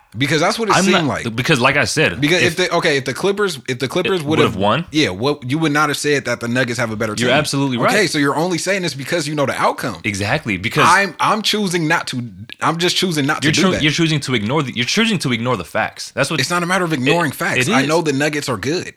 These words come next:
Speaker 2: I,
Speaker 1: All I'm
Speaker 2: I'm not
Speaker 1: saying
Speaker 2: saying they're
Speaker 1: is,
Speaker 2: not good.
Speaker 1: if you put the Clippers roster next to the Nuggets roster or any other roster
Speaker 2: You're right.
Speaker 1: and tell an N B A G M,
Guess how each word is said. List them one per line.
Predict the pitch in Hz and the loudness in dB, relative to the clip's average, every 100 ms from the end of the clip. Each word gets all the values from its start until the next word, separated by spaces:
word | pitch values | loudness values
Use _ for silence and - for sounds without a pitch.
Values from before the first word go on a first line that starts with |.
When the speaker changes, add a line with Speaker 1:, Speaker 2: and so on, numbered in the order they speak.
| _ _ - | _ _ -2
Speaker 2:
I, | 120 | 2
Speaker 1:
All | 160 120 | 4 4
I'm | 131 | 2
Speaker 2:
I'm | 151 | 4
not | 190 | 2
Speaker 1:
saying | 190 | 2
Speaker 2:
saying | 139 | 2
they're | 117 | 2
Speaker 1:
is, | 98 | 2
Speaker 2:
not | 120 127 | 2 0
good. | 92 - - _ | -4 -8 -16 _
Speaker 1:
if | 131 135 - | -2 -2 -4
you | 95 156 | -8 -8
put | 160 196 185 - 69 | -2 -2 -2 -6 -8
the | 127 117 104 | -4 -4 -6
Clippers | - 151 165 170 | -4 -2 0 -2
roster | 131 123 120 - 113 110 - _ _ - | -2 0 -2 -4 -6 -8 -14 _ _ -8
next | 120 139 | -4 -4
to | 156 | -2
the | 135 | -4
Nuggets | 127 139 131 107 | -2 -2 -2 -4
roster | 107 101 104 104 - | -4 -4 -8 -8 -8
or | 101 | -8
any | 104 143 160 | -4 -2 0
other | 156 147 | 0 0
roster | 123 113 135 131 - 98 101 | -4 -2 0 0 -4 -6 -2
Speaker 2:
You're | 110 92 | -2 2
right. | 120 214 | 2 2
Speaker 1:
and | 107 | 0
tell | 143 139 117 | -2 -2 -2
an | 117 | -2
N | 139 | -2
B | 147 | 0
A | 147 | 0
G | 135 135 | -2 -4
M, | 120 117 | -4 -6